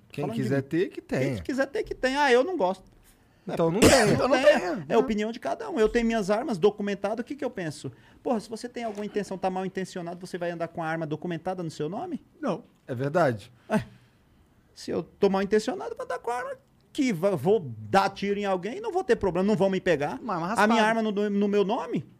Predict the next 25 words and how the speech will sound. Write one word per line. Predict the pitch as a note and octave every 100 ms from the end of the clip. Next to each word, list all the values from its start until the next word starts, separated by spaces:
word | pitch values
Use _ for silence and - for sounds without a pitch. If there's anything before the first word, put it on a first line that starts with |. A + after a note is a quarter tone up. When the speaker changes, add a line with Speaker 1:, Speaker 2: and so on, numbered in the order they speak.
| _ _ _ _ _
Speaker 2:
Você | - D4
entendeu? | B3 E4+ F4+
Então | A#3 -
acho | D#4+
que | G#4
é |
uma | G4+ F#4
Speaker 1:
Até | A#3
Speaker 2:
é, | A#3+
Speaker 1:
pra | -
Speaker 2:
é | - C4+
Speaker 1:
defender | C4 C4 A3+
Speaker 2:
exatamente |
Speaker 1:
tua | C4+
Speaker 2:
isso | A#3+
aí. | -
Speaker 1:
propriedade, | G4 C#4 B3+ A3 G#3+ -
pô, | - G3
né? |
Speaker 2:
Exatamente. | G3+ G3 D3 F#3 - C#4 A3+ A3+ G#3
Tenho | - A3+ C4+ D#4 D#4
e |
vou | G3+ C4
comprar | C4 A#3 A#3+
mais. | G3 G2 - -